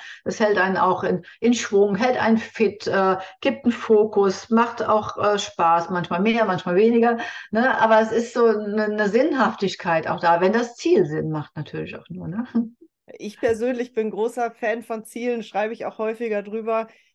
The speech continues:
Speaker 2: Und eine Freundin von mir zum Beispiel sagte auch kürzlich, wenn ich gar kein sportliches Ziel habe, dann trainiere ich nicht. Also sie ist sehr sportlich, aber
Speaker 1: Mhm.
Speaker 2: und, und mir geht's dann so, ich weiß gar nicht,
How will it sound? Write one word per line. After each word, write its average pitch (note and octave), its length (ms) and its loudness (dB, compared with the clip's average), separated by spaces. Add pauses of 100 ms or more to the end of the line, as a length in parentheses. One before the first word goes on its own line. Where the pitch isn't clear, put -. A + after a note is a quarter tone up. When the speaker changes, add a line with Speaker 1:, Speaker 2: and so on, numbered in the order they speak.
(100)
Speaker 2:
Und G3+ 240 -6
eine G#3 120 -6
Freundin G#3 380 -8
von A#3 160 -10
mir A3+ 160 -4
zum A3 180 -14
Beispiel G#3+ 360 -2
sagte G3+ 420 -8
auch G#3+ 200 -6
kürzlich, G#3 480 -8
wenn G3+ 140 -6
ich G3 120 -10
gar G3 140 -2
kein G3 160 -10
sportliches G#3+ 680 -8
Ziel A3 380 -10
habe, A#3 300 -2
dann A3 180 -6
trainiere A3+ 440 -10
ich - 220 -14
nicht. D#3+ 400 -12
Also F3+ 140 -10
sie A3+ 100 -12
ist A3+ 180 -8
sehr B3 160 -6
sportlich, E3+ 640 -8
aber G#3 280 -4 (120)
Speaker 1:
Mhm. F3+ 240 -18 (120)
Speaker 2:
und, G#3 160 -14
und A#3 160 -2
mir C4 160 -2
geht's C#4 260 -10
dann C4 180 -6
so, B3 180 -2
ich A3+ 220 -8
weiß C4 260 -4
gar A#3 160 -8
nicht, A3 320 -14